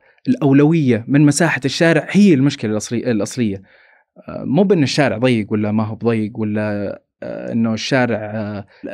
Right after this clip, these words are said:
إنه غصب حاطين فيه مثلا الطرق السريعة زي شارع الوشم، إذا دخلت على شارع العصارات فجأة كذا غصب إلا حاطين طريق سريع في نص الحي.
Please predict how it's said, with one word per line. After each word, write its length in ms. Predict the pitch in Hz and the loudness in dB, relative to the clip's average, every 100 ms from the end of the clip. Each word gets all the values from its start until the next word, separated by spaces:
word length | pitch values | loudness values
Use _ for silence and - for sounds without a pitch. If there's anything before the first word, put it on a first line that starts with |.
| 127 | 0
إنه 160 | 127 | 0
غصب 380 | 127 135 170 - | 0 -2 -4 -4
حاطين 360 | - 143 165 143 | -4 -2 0 2
فيه 140 | 151 | 2
مثلا 200 | 143 139 | 2 2
الطرق 260 | 139 170 147 | 0 0 -2
السريعة 440 | - 156 143 - | -4 0 2 2
زي 260 | 127 143 143 - - | 2 2 0 -4 -10
شارع 260 | - 156 139 | 0 2 4
الوشم، 340 | 156 160 143 | 2 4 2
إذا 80 | 135 | 0
دخلت 280 | 131 160 135 | 0 -2 0
على 120 | 135 | -2
شارع 240 | 147 139 | 0 0
العصارات 560 | 123 131 - 135 127 123 _ _ _ _ _ - | 0 -2 0 0 0 -2 _ _ _ _ _ -8
فجأة 280 | - 208 - | -2 -2 -2
كذا 340 | - 202 185 | -4 -2 -2
غصب 420 | 165 196 - - 185 | 0 -2 -2 -4 0
إلا 180 | 170 | 2
حاطين 340 | 139 147 180 165 | 2 0 0 2
طريق 200 | 151 143 | 2 0
سريع 360 | 135 123 101 - _ _ _ 117 | 0 -2 -2 -8 _ _ _ -8
في 140 | - | 0
نص 200 | 185 185 | 2 2
الحي. 320 | 143 - - | -2 -2 -6